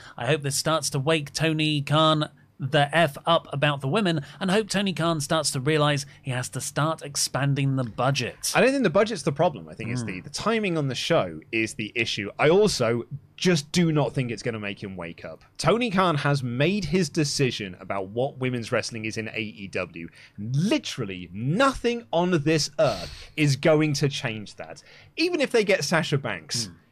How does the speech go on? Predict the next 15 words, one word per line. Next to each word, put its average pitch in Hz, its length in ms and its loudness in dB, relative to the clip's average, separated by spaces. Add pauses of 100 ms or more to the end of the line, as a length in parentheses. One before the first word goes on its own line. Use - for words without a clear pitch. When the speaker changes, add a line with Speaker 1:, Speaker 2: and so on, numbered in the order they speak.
(200)
Speaker 2:
it 180 160 4
is 156 180 4
not 180 500 2
going 202 240 0
to 180 100 -8
change 110 460 -4 (220)
your 127 220 2
one 208 340 2
match 180 280 0
and 139 100 0
your 135 100 2
one 143 260 2
backstage 135 520 0
interview 117 460 -6
for 120 200 0